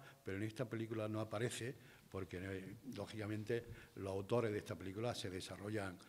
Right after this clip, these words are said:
en todo el territorio español. Pero Pepa fue reprimida y fue paseada, eh, eh, en un momento determinado, después del año treinta y nueve,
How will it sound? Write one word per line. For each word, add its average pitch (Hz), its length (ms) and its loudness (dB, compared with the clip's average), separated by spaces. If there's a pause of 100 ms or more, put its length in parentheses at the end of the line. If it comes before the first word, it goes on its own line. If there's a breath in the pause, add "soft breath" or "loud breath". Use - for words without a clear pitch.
(180 loud breath)
en 87 100 -4
todo 101 220 2
el 92 100 -2
territorio 87 400 -4
español. 85 320 -6 (320 loud breath)
Pero 95 180 0
Pepa 113 280 6
fue 131 280 8
reprimida 127 680 6 (340 loud breath)
y 104 60 -6
fue 113 220 4
paseada, 135 760 6 (220)
eh, 101 580 2 (540 loud breath)
eh, 101 580 0
en - 80 -2
un 113 100 2
momento 117 280 4
determinado, 123 680 6
después 104 280 0
del 104 140 2
año 107 240 2
treinta 107 400 -2
y 104 60 4
nueve, 147 480 6